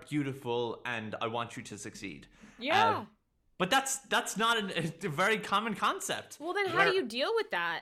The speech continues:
Speaker 2: And when, eh, like, does that make you feel ostracized? Uh, or, like, do you change your personality in any way because of that? Or are you just like,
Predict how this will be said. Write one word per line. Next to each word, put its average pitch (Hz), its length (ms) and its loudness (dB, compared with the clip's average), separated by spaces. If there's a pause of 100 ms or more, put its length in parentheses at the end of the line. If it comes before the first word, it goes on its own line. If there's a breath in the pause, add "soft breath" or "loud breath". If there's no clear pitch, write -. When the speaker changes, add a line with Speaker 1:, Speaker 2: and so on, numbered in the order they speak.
Speaker 2:
And 220 200 -2
when, 226 200 -2
eh, 208 160 -2
like, 220 220 -2
does 220 100 -6
that 226 280 -4
make 214 240 -4
you 214 80 -8
feel 214 220 -6
ostracized? 427 1200 -6
Uh, 208 140 -6 (120)
or, 214 200 0
like, 175 420 -6
do 202 100 -10
you 202 140 -4
change 247 500 -4
your 359 140 -4
personality 403 600 -2
in 403 120 -4
any 415 220 -2
way 427 200 -4 (120)
because 403 320 -6
of 403 60 -12
that? 415 260 2
Or 262 60 2
are 262 40 2
you 294 160 -4
just 285 160 -8
like, 294 220 -2